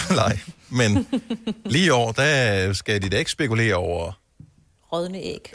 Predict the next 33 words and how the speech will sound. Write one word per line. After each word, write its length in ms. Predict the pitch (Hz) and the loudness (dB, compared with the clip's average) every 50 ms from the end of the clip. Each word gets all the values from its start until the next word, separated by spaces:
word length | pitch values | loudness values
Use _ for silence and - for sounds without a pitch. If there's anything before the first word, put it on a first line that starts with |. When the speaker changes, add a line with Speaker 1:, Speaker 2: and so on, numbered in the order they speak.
| - - | -6 0
Speaker 1:
rådne 300 | 107 110 117 123 127 123 | 2 4 4 6 6 4
æg 380 | 110 107 107 110 120 127 - 113 | 4 4 4 2 2 0 0 2
og 320 | 107 98 85 80 76 95 | 2 2 2 2 0 0
den 140 | 107 104 - | -2 -4 -4
slags, 340 | - - 90 87 92 - - | -2 -2 0 0 -2 -4 -2
og 220 | - 101 90 82 | 0 0 0 0
fløjter 680 | - - - 107 98 98 98 107 104 123 117 113 110 101 | 0 0 2 2 4 4 4 4 4 4 4 4 4 2
foran, 540 | 92 - - 107 98 101 104 107 107 107 98 | 0 -2 -2 0 0 2 0 0 0 0 0
øh, 260 | 90 85 82 73 71 | 0 0 0 -2 -4
scenerne 800 | - - - 101 95 101 107 110 113 110 98 90 80 67 62 58 | -6 -4 -2 -2 0 2 2 2 2 2 2 2 2 0 0 -2
og, 240 | 50 50 50 50 - - _ _ _ _ - | -2 -4 -6 -8 -12 -16 _ _ _ _ -16
Speaker 3:
Mm-mm. 140 | 196 185 175 - - 147 - - _ - _ _ _ | -14 -14 -14 -14 -16 -20 -20 -20 _ -20 _ _ _
Speaker 1:
og 160 | - 87 92 | 0 2 4
alt 100 | - 85 85 | 4 4 4
det 80 | - | 4
Speaker 2:
Nej. 80 | - 95 | 4 4
Speaker 1:
der. 80 | 80 - - - - _ _ - _ _ _ _ _ _ - | 2 2 -2 -10 -16 _ _ -20 _ _ _ _ _ _ 0
Og, 320 | 101 101 95 90 90 85 82 | 2 2 4 4 2 2 2
øh, 200 | 82 82 82 85 101 110 - - _ _ - - | 0 0 -2 -4 -6 -8 -12 -18 _ _ -6 -2
det 60 | 110 | 0
er 40 | 98 | 0
som 140 | 92 110 120 | 2 4 4
om 160 | 143 160 120 | 4 4 4
vejrguderne 440 | 120 120 127 120 - 143 123 110 101 | 4 4 4 4 2 2 4 4 4
også 160 | 87 92 101 | 2 2 0
har 40 | 101 | 0
tænkt, 220 | - 110 104 90 90 | 0 0 -2 0 -2
"Nå." 80 | 87 78 71 - _ _ _ _ _ _ _ _ _ _ - - _ _ | -4 -6 -6 -12 _ _ _ _ _ _ _ _ _ _ -20 -20 _ _
For 60 | - 117 | 0 0
det 100 | 117 - | 2 4
plejer 180 | 123 139 170 | 4 4 4
faktisk, 220 | - 185 170 - 202 175 - | 4 4 2 2 0 0 0
at 120 | 135 127 | 0 -2